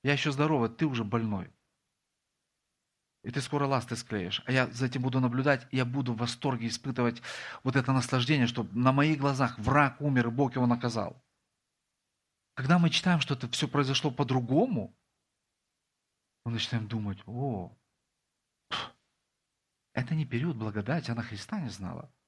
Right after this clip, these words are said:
Что с этим детским сердцем такого, что у меня нет?»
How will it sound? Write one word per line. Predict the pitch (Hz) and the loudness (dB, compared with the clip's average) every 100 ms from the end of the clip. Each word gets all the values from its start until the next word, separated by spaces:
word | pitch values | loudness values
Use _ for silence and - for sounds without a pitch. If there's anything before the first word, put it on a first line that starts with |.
| _ _ _ _ _ _ _ _ _ _ _ _ _ _ _ _ _ _ | _ _ _ _ _ _ _ _ _ _ _ _ _ _ _ _ _ _
Что | - - - 202 | -4 -4 -2 -2
с | 196 | -2
этим | - 131 | -2 0
детским | 160 175 123 | 0 -2 -4
сердцем | 104 - 185 - 123 | -4 -2 -2 -2 -6
такого, | 117 - 208 175 | -6 -6 -2 -2
что | - 143 - | 2 0 0
у | |
меня | 131 135 185 | 0 2 2
нет?» | 135 | 2